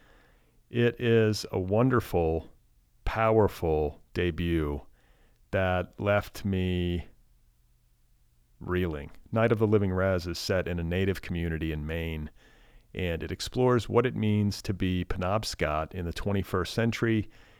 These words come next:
and what it means to live and to survive and to persevere after tragedy. These are twelve searing, funny, compassionate, vivid,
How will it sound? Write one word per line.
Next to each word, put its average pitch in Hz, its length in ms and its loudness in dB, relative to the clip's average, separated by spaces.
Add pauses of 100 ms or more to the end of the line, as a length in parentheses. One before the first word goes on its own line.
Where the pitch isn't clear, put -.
(280)
and 135 300 4
what 135 160 2
it 131 80 -2
means 135 260 0
to 117 80 0
live 110 320 8
and 107 100 2
to 107 100 -4
survive 98 760 2
and 98 260 -2
to 92 280 -4
persevere 92 920 0 (640)
after 95 360 -4
tragedy. 85 760 -2 (420)
These 117 220 0
are 113 60 0
twelve 127 720 4 (340)
searing, 127 880 4
funny, 117 680 2
compassionate, 110 920 -2
vivid, 101 800 4